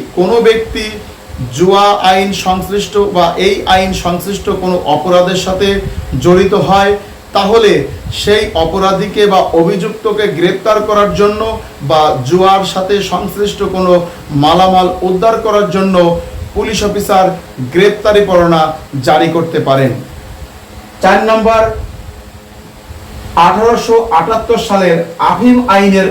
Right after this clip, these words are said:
উনিশ ধারা। এই আঠারোশো আটাত্তর সালের আফিম আইনের উনিশ ধারা, যখন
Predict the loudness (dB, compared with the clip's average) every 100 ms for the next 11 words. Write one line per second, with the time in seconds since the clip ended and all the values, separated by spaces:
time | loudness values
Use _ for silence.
0 | 0 0 0 2 2 2 0 -2 -8 -18
1 | -4 -2 -2 0 0 0 -2 -2 -2 -2
2 | 0 0 2 2 2 0 2 2 4 2
3 | 0 -6 -18 -6 -2 -2 -2 0 0 2
4 | 2 2 0 0 0 0 2 4 2 0
5 | -8 -16 -10 -2 2 2 2 0